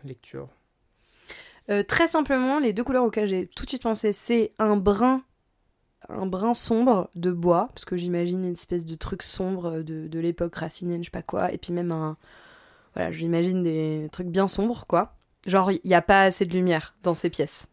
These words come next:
Speaker 2: Il y a, il y a pas assez, il y a, c'est pas de l'ombre, c'est juste... Enfin, c'est de l'ombre, voilà. T'as quelque chose de sombre. Et du bleu métallique.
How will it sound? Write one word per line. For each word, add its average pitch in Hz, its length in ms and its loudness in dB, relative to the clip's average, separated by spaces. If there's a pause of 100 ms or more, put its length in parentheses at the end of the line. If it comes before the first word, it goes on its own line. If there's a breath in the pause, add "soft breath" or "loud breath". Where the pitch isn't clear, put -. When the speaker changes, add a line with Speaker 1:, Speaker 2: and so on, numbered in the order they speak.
Speaker 2:
Il - 80 -6
y - 40 0
a, 170 180 -2
il 170 60 -4
y 165 60 0
a 156 60 0
pas 170 160 4
assez, - 280 -2
il 170 60 -4
y 170 60 -2
a, 160 120 -4
c'est - 120 -12
pas 190 100 6
de 196 80 4
l'ombre, 240 240 6
c'est 170 180 4
juste... 175 320 -4
Enfin, 180 180 4
c'est 208 120 6
de 185 60 4
l'ombre, 156 260 2 (160)
voilà. 139 160 -4 (160)
T'as 165 100 -16
quelque 170 220 -14
chose 185 160 -4
de 170 80 -2
sombre. 220 340 0 (680 loud breath)
Et 294 340 10
du 233 200 2
bleu 262 140 4
métallique. 202 640 2